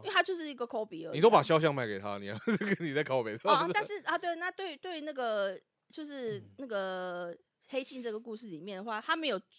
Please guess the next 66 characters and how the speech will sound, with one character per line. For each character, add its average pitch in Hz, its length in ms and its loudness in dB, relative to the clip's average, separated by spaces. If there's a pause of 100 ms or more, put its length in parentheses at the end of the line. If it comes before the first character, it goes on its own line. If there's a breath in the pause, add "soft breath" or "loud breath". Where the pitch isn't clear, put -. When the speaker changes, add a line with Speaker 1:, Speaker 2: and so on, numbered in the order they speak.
(140)
Speaker 1:
取 - 240 -10
得 180 120 -2
你 190 60 -2
的 175 80 -2
同 180 260 -6
意 185 120 -4
啦。 131 240 -10
Speaker 2:
啊， 131 80 0
对 - 180 12
啊。 123 240 6 (160)
Speaker 1:
哦， 349 180 4
那 427 120 2
取-， 214 340 -10
有 - 80 0
没 311 100 0
有 311 80 2
取 - 160 -8
得 190 140 0
同 190 240 -6
意 254 80 -8
这 214 140 -4
件 208 180 -4
事 214 140 -10
情， - 260 -16 (340)
这 294 100 -2
样 247 120 2
子 196 140 -8
就 220 160 -4
是 226 160 -6
违 165 180 -2
法 175 200 -10
了 - 60 -18
吗？ - 160 -16 (200)
Speaker 2:
欸， 180 320 8
我 165 180 6
觉 170 100 8
得 214 80 12
算 170 160 4
违 113 160 0
法 82 280 -8
欸。 - 240 -20
Speaker 1:
因 339 120 -4
为 359 80 0
他， 330 220 -2 (220)
你 240 100 -10
根 320 140 -2
本 233 100 -2
就 269 80 -4
不 254 80 -12
知 254 140 -10
道， 240 120 2
但 247 140 0
是 269 60 -6
你 208 160 -4
就 220 100 0
被， 233 200 -2 (420)
你 196 80 -4
就 254 120 0
被 262 120 0
复 254 160 -8
制 240 140 -12
到 214 140 2
游 160 160 0
戏 185 160 -8
里 - 100 -16
面。 156 160 -12